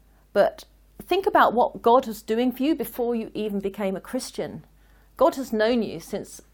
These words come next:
the beginning of time. Your, your book, your tapestry, uh, God knew how that was going to look even before you were born. So think about those times. Think about the protection he's given you since then, the care he's given for you.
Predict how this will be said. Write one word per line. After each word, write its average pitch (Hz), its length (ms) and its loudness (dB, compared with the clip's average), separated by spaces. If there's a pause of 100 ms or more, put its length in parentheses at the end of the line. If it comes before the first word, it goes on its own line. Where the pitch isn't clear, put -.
(120)
the 214 80 -2
beginning 226 440 0
of 208 100 -6
time. 170 580 -6 (260)
Your, 240 400 2 (120)
your 277 240 2
book, - 360 0
your 247 120 0
tapestry, 233 800 -8 (460)
uh, 180 340 -2 (120)
God 370 200 4
knew 262 320 4
how 190 180 0
that 190 200 -4
was - 80 -10
going 170 220 -6
to 175 140 -8
look - 360 -6 (260)
even 214 220 -2
before 196 340 -2
you 170 160 -4
were 151 100 -6
born. 151 500 -8 (480)
So - 100 -16
think 381 260 -4
about 254 300 -2
those 202 240 -2
times. 185 400 -4
Think 269 240 -4
about 226 320 0 (160)
the 233 80 -8
protection 226 520 -6
he's 180 200 -4
given 202 260 -2
you 160 140 -4
since - 360 -12
then, 151 420 -4 (340)
the 202 100 -4
care 208 380 2
he's 190 200 -4
given 175 260 -6
for 143 260 -10
you. 147 320 -10